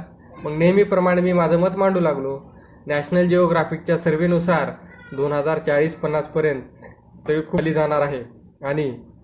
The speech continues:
आपला वाळवंट होणार आहे, म्हणजे मराठवाड्यात वाळवंट होणार आहे असं मी म्हणालो. मग ते काका लगेच म्हणाले, "होऊ द्या ना, आमचं तोपर्यंत काय राहत नाही, आमचं सगळं संपलं.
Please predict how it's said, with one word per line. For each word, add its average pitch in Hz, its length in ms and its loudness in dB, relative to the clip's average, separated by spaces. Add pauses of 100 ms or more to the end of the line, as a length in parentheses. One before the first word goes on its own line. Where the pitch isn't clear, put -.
(260)
आपला 143 260 -2
वाळवंट 147 480 2
होणार 143 280 0
आहे, 123 80 -2
म्हणजे 123 180 -6
मराठवाड्यात 139 480 0 (120)
वाळवंट 165 360 2
होणार 165 280 0
आहे 151 100 2
असं 151 140 -4
मी 156 120 -4
म्हणालो. 143 380 -2 (520)
मग 127 160 -14
ते 147 80 -2
काका 135 300 -4
लगेच 135 260 -4
म्हणाले, 117 320 -8 (520)
"होऊ 160 160 0
द्या 185 180 4
ना, 156 140 0 (640)
आमचं 143 380 -2
तोपर्यंत 170 300 0
काय 147 240 0
राहत 131 280 -6
नाही, 110 180 -10 (260)
आमचं 131 340 -4
सगळं 147 280 -2
संपलं. 123 500 -6